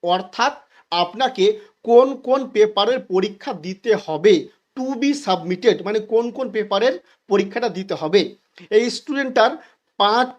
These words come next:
ছয়, সাত, আট পিজি ইংলিশের পাঁচ, ছয়, সাত, আট অর্থাৎ পিজি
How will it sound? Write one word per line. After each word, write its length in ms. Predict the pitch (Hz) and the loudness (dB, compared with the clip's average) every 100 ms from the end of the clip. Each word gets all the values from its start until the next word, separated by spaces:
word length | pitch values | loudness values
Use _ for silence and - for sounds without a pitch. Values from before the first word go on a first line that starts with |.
| - | -8
ছয়, 280 | 202 214 262 247 | 2 2 2 -4
সাত, 240 | - 196 202 - 202 | -2 0 0 -2 0
আট 120 | 170 - - _ _ _ _ _ | 0 -2 -20 _ _ _ _ _
পিজি 320 | 226 240 214 285 240 | -4 -4 -2 -4 -4
ইংলিশের 480 | 226 240 254 202 214 311 _ _ _ | -2 -2 0 0 0 -2 _ _ _
পাঁচ, 200 | 185 214 220 - | 0 0 -2 -2
ছয়, 200 | 233 233 | 0 2
সাত, 180 | 220 202 196 202 | 2 0 0 2
আট 100 | 226 - 185 | 2 0 -4
অর্থাৎ 240 | 185 202 - | -4 -8 -10
পিজি 340 | 214 220 190 | -10 -6 -2